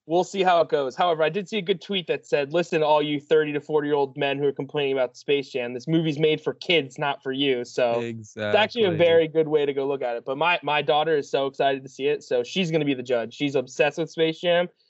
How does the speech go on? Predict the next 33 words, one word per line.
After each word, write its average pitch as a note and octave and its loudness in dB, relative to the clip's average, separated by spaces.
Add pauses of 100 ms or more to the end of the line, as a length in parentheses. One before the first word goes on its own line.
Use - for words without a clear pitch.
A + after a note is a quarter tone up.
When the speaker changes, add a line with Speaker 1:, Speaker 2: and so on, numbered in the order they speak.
(260)
Speaker 1:
So C3 4
if A#2+ 2
she D#3+ -6
says D#3+ 2
she D#3 -2
likes C#3+ -2
it, E3+ -2
then B2 -2
I'm B2+ -2
going C3 2
with B2+ 0
it. A2 -2
So B2+ 0
I'll B2+ 2
come C#3 -2
back B2 2
to - -12
that A2+ -2
answer. A2+ -8 (240)
But F#3 4
I G#3 2
don't G3+ 2
think E3 0
Speaker 2:
Okay. - -12
Speaker 1:
the D#3+ -8
Texans D3 -6
win C#3 -4
five B2 0
games A#2 -6
anyway. A2+ -6
So. - -10 (100)
Speaker 2:
Okay, G#2+ -4
very, C#3 2